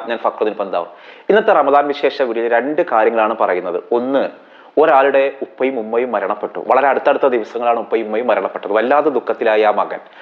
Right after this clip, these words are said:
ഉപ്പയുടെയും ഉമ്മയുടെയും black and white നല്ലൊരു മനോഹരമായ ചിത്രം വീടിന്റെ ചുമരിൽ തൂക്കി. അങ്ങനെ വീട്ടിലേക്ക് മൗലൂദിന് വന്ന ഉസ്താദ്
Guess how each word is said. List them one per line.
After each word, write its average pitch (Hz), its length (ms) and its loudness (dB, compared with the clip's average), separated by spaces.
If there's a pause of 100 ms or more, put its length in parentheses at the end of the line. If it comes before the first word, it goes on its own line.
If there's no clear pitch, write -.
(320)
ഉപ്പയുടെയും 185 540 4
ഉമ്മയുടെയും 131 460 0
black 117 360 0
and 127 140 -2
white 110 160 -4
നല്ലൊരു 110 300 2
മനോഹരമായ 117 640 -2
ചിത്രം 104 420 -8 (380)
വീടിന്റെ 123 260 2
ചുമരിൽ 123 400 0 (100)
തൂക്കി. 92 280 -6 (420)
അങ്ങനെ 143 400 2
വീട്ടിലേക്ക് 156 540 2
മൗലൂദിന് 147 560 2
വന്ന 127 240 0
ഉസ്താദ് 107 400 -2